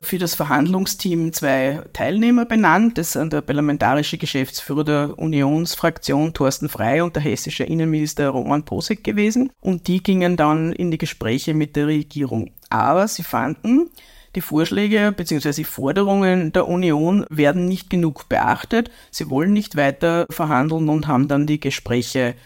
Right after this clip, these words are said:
abgebrochen. Tags darauf gab's dann sehr heftige Auseinandersetzungen im Bundestag.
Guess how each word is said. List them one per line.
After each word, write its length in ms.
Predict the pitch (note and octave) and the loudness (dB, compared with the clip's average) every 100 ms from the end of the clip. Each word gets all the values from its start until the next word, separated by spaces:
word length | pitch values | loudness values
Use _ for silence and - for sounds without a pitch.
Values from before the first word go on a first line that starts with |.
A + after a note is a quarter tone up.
| _ - | _ -2
abgebrochen. 800 | F2 - - - D#2+ - - A2+ - - - - - - | -2 0 -6 -4 -6 -6 -10 -10 -14 -20 -20 -20 -18 -2
Tags 280 | D3 - - | 0 0 -2
darauf 460 | D#3+ B2 D#3+ F3 | 0 0 0 -2
gab's 280 | - C3 - | 0 0 0
dann 140 | E3 D3+ | -2 -2
sehr 400 | - C3+ E3+ F#3 | 0 2 2 2
heftige 640 | D#3 C3+ - F3+ D#3+ - | -2 -6 -4 -2 -2 -2
Auseinandersetzungen 1000 | D#3+ D#3+ A#2 A#2+ G3+ - F3 - G#3 G#3 | -4 0 0 -2 -4 -4 -4 0 2 2
im 140 | G#3 | 2
Bundestag. 680 | G#3 G3+ A#3+ - A3+ F3+ A3+ | 0 0 0 -2 0 0 -2